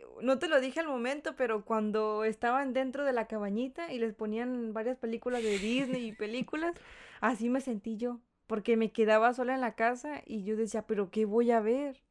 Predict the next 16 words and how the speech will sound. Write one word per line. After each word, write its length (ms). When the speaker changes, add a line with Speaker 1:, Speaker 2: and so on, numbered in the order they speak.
Speaker 1:
Y 120
veía 320
el 120
cerro 340
de, 380
de 180
discos 540
y 240
lo 220
ponía. 480
Speaker 2:
Hay 200
una 180
parte 300
en 80
la 80
que 540